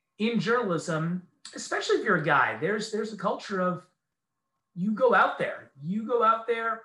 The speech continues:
you should be fearless, you should be knocking on doors, you should, uh,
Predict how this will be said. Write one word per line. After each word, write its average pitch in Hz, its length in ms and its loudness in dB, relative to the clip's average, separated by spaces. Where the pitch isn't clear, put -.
you 196 180 -2
should 214 300 -4
be 220 120 -4
fearless, 214 680 -2
you 180 140 -4
should 214 400 -6
be 220 100 -4
knocking 202 440 0
on 190 180 -2
doors, 185 560 -4
you 175 160 -2
should, 196 640 -2
uh, 175 380 0